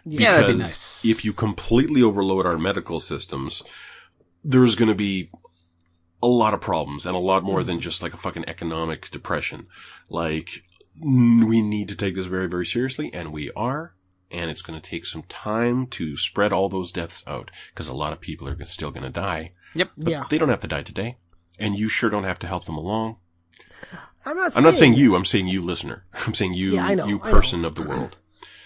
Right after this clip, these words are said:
Speaker 3: So, you know, let's
Speaker 1: I
Speaker 3: take it seriously and do what we can.
Speaker 1: I'm being the con-, conscious person, and when I go to the grocery store,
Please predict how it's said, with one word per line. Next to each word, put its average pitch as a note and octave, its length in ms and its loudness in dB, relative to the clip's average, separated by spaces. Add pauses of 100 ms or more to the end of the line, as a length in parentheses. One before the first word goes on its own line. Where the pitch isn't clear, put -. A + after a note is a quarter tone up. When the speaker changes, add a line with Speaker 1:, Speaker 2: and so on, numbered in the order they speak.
(140)
Speaker 3:
So, G2 220 -4
you C3 100 0
know, G2 100 2
let's G#2+ 140 -2
Speaker 1:
I - 20 -4
Speaker 3:
take D#3+ 160 2
it - 80 -4
seriously D2 420 -6
and F3 100 -8
do F#2 80 -8
what - 120 -8
we - 80 -12
can. C#2 220 -2
Speaker 1:
I'm A#3 600 -6 (160)
being B3 520 0
the G#3 160 2
con-, G3+ 300 -6
conscious F#3+ 420 -4
person, F3 420 -2
and D3+ 120 -4
when C3+ 100 -10
I C3+ 100 -12
go C3+ 160 -12
to D3 60 -8
the C#3+ 60 -10
grocery F3 360 0
store, A3+ 300 -2